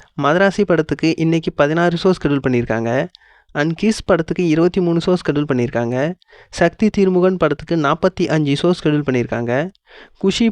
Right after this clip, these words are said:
படத்துக்கு இருபத்தி ஒரு ஷோ ஷெட்யூல் பண்ணியிருக்காங்க. And பவன் கல்யாண் ஆக்டிங்கில் ரிலீஸ் ஆன ஓ ஜி படத்துக்கு பதினாலு ஷோ ஷெட்யூல் பண்ணியிருக்காங்க. அதுல ஒரு ஷோ ஃபாஸ்ட் ஃபில்லிங்கில் இருக்கு.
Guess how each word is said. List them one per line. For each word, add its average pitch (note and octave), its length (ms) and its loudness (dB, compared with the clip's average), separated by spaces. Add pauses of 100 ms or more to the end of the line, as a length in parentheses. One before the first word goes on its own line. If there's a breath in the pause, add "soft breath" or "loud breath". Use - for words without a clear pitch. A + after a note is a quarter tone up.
படத்துக்கு F3 360 0 (120)
இருபத்தி F#3 380 0
ஒரு D#3+ 140 -2
ஷோ F#3 160 4
ஷெட்யூல் C#3+ 300 -2
பண்ணியிருக்காங்க. A#2+ 560 -2 (400)
And D#3+ 120 0 (120)
பவன் F3+ 240 0
கல்யாண் G3 320 2 (100)
ஆக்டிங்கில் E3+ 400 0
ரிலீஸ் D#3+ 240 0
ஆன D#3 160 0 (120)
ஓ F3 40 4 (140)
ஜி F#3+ 180 2
படத்துக்கு D3+ 340 -2 (100)
பதினாலு E3 420 0
ஷோ G3 80 4 (320)
ஷெட்யூல் D3+ 280 -2
பண்ணியிருக்காங்க. B2+ 520 -2 (600 loud breath)
அதுல E3+ 280 2 (100)
ஒரு D#3+ 200 0
ஷோ G3+ 100 4 (100)
ஃபாஸ்ட் E3 320 -2
ஃபில்லிங்கில் C3+ 400 0
இருக்கு. C3+ 220 -2